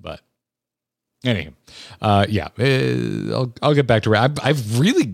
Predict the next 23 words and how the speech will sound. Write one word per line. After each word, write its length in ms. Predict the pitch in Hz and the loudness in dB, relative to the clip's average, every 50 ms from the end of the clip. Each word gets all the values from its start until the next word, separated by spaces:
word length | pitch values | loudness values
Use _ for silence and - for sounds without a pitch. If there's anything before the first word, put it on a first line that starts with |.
| 95 - | -6 -6
I've 80 | - - | -6 -6
fallen, 380 | - - - - - 208 214 - | -6 -8 -6 -4 -4 -4 -2 -2
I've, 140 | - 101 90 82 85 90 - | -4 -6 -6 -8 -12 -14 -6
I'm, 300 | - 110 110 110 107 95 | -2 0 0 0 0 -2
I'm 180 | 95 104 107 120 | -2 0 2 2
into 320 | 151 185 294 320 302 294 | 2 2 2 2 2 0
The 300 | 247 202 - 123 117 117 - | -2 -4 -6 -6 -6 -4 -4
Last 340 | 104 113 131 214 - - - | -2 -2 -2 -2 -2 -2 -2
of 100 | 117 98 | 0 2
Us. 340 | 92 90 90 - - - - | 2 2 2 0 -2 -4 -4
Also, 320 | - 131 147 170 - 233 | 0 2 2 2 4 4
I've 100 | 180 143 | 2 4
been, 280 | 135 139 127 113 101 90 - - - - - | 4 2 2 2 0 -2 -6 -12 -20 -6 -2
been 120 | - 139 113 | 0 0 2
so 140 | 101 104 90 | 2 2 2
exhausted 420 | 82 78 82 80 80 - - 90 | 2 2 2 2 2 2 0 0
with 140 | 80 82 76 | -2 -2 0
the, 220 | 80 78 78 78 | 0 0 0 0
the, 200 | 73 78 73 76 73 80 76 73 76 80 - - - - - - | -2 -2 -4 -4 -4 -4 -4 -2 -2 -4 -4 -6 -8 -14 -4 -2
the 60 | - | -2
<laughs> 60 | 147 - | 0 0
being 240 | - 113 123 123 | 0 0 0 0
sick. 480 | 113 - - - 101 110 110 - - - | 0 -2 -2 -2 0 0 -2 -2 -8 -14